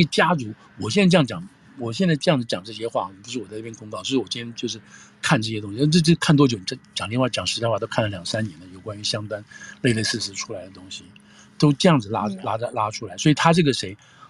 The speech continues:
Speaker 1: 这个，这个 Hunter Biden，在这一方面来讲，在外面帮他们拉钱，拉钱进来丢，丢到他们这个自己组成的这个公司里头做这个，很多事情。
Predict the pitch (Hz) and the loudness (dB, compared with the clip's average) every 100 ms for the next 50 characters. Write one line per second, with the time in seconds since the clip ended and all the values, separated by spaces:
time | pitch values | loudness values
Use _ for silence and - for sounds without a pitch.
0 | _ - 147 123 127 117 110 107 104 107 | _ 0 2 4 0 -2 -4 -4 -8 -12
1 | - 175 185 170 139 135 120 87 _ _ | 2 4 6 6 6 4 2 -8 _ _
2 | _ _ _ _ _ _ _ - 156 - | _ _ _ _ _ _ _ 0 0 4
3 | 202 135 123 113 104 98 - 90 _ _ | 2 2 0 -2 -6 -8 -10 -12 _ _
4 | - 135 117 107 107 101 101 104 90 98 | -4 -2 -2 -6 -8 -8 -8 -4 -4 -4
5 | - - 139 135 120 104 113 95 98 95 | -8 -8 4 4 4 -2 -6 -8 -10 -12
6 | - - 104 101 - 95 95 90 90 - | -14 -8 -6 -6 -8 -10 -10 -12 -12 -10
7 | 104 85 - - 165 - 95 104 101 107 | -8 -8 -10 -10 -8 -8 -8 -10 -8 -6
8 | 113 - 98 85 - - 90 - - - | -4 -4 -8 -14 -14 -12 -12 -18 -20 -20
9 | - - 127 165 165 - | -6 4 6 6 6 0